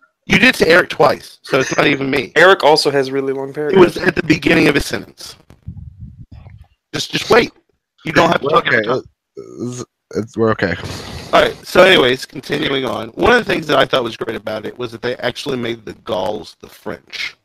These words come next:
Speaker 1: Like, that was a really clever, um, writing point. I don't know, Jay. Would you agree with that? 'Cause the Gauls are, that's, that's ancient France, right?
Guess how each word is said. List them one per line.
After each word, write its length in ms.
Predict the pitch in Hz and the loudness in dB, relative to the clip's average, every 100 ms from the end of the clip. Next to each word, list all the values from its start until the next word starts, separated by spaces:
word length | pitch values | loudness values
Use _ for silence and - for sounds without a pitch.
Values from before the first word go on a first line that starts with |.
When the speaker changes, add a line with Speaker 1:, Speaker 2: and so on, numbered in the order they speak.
| _ _ _ _ _ _ 131 | _ _ _ _ _ _ 2
Speaker 1:
Like, 340 | 123 113 - | 2 2 -2
that 260 | 143 165 165 | 0 2 2
was 160 | 139 | -2
a 60 | 127 | 0
really 220 | 131 120 | 0 0
clever, 920 | - - 131 120 110 110 104 98 - _ - | -4 -6 -2 -2 -2 -4 -4 -6 -12 _ -10
um, 480 | 107 104 101 98 _ _ _ _ _ _ _ _ _ _ _ 123 | -8 -8 -10 -14 _ _ _ _ _ _ _ _ _ _ _ -4
writing 460 | 113 127 - 113 | 0 0 -2 -6
point. 360 | - 208 - - | 0 0 0 0
I 60 | 160 | 0
don't 80 | 170 | 2
know, 280 | 151 127 123 _ - | 2 2 -2 _ -8
Jay. 220 | - 151 | 0 2
Would 240 | 147 156 156 | 2 -2 2
you 100 | 170 | 2
agree 260 | 160 156 | 4 2
with 140 | 165 - | 2 2
that? 280 | - 180 - 143 _ _ | 4 2 0 _ _ _
'Cause 160 | - 160 | -6 -4
the 100 | 165 | -2
Gauls 400 | 165 202 180 147 156 | 4 6 4 2 2
are, 240 | - 160 | 4 4
that's, 220 | 147 - - | 0 -2 -4
that's 180 | 156 156 | -4 -4
ancient 340 | 160 - - | -8 -10 -10
France, 400 | - 147 110 - | -4 -2 -4 -10
right? 300 | 92 95 120 | -8 -8 -8